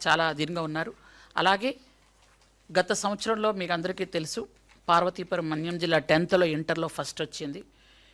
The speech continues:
కాబట్టి ఇప్పుడు మళ్ళీ అలా వెళ్ళాలన్న ఉద్దేశంతో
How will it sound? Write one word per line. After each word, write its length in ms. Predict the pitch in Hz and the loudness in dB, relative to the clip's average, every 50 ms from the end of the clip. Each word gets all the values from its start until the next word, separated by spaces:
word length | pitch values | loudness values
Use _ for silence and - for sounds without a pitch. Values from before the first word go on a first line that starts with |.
| _ _ - | _ _ 0
కాబట్టి 300 | 185 196 196 208 - 190 | 2 2 2 0 -4 -8
ఇప్పుడు 240 | - _ 240 247 262 | -8 _ 0 2 4
మళ్ళీ 340 | 226 190 180 196 208 - - - - - - _ _ _ _ _ _ _ _ _ - _ _ _ _ _ _ - | 6 4 4 2 0 -6 -10 -14 -20 -20 -20 _ _ _ _ _ _ _ _ _ -20 _ _ _ _ _ _ 2
అలా 180 | 165 185 208 220 | 6 8 8 8
వెళ్ళాలన్న 460 | 208 196 185 190 214 220 226 220 208 | 10 8 8 10 10 10 10 10 8
ఉద్దేశంతో 800 | 180 170 156 147 185 180 - 208 185 175 151 196 175 147 151 160 | 4 2 2 4 2 4 4 2 0 2 4 4 4 4 2 0